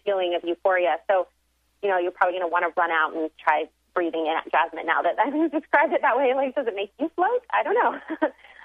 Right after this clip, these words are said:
But, um, it's very euphoric. And then the other thing is we, um, my colleague Kimberly, who works for me, and she's also a nutritionist and herbalist, she taught a class recently, Herbal Aphrodisiac, and, uh, she talked about how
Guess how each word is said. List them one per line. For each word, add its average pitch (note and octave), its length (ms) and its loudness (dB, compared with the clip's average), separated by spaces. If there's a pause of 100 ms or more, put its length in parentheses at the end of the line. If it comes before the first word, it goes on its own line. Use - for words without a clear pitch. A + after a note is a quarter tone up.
(140)
But, C4 160 2
um, G#3+ 320 0
it's A3+ 180 -4
very A#3 300 0
euphoric. F#3 280 -2 (100)
And A#3 120 -4
then C4 300 0 (160)
the C4+ 160 0
other G4 220 -2
thing B3 180 -2
is A3 220 0
we, A3 360 -2
um, F3+ 300 -2 (140)
my F#3+ 680 2 (160)
colleague F#3+ 540 0 (260)
Kimberly, F4+ 460 0
who - 240 0
works - 180 -2 (100)
for G3 80 -2
me, F3+ 120 0
and F3 120 -4
she's F#3+ 140 -4
also E3+ 220 0
a F3 40 -6
nutritionist F3 680 -6
and F3 180 -4
herbalist, E3+ 400 0 (560)
she B3 260 0
taught F#3+ 240 4
a F#3 140 -4
class E3+ 240 2 (180)
recently, F#3 720 -2
Herbal F#3 220 -2
Aphrodisiac, F3 880 -2 (640)
and, G3+ 380 0 (280)
uh, F3+ 300 0 (100)
she C4 120 0
talked G#3+ 280 0
about F#3+ 300 0
how E3 520 2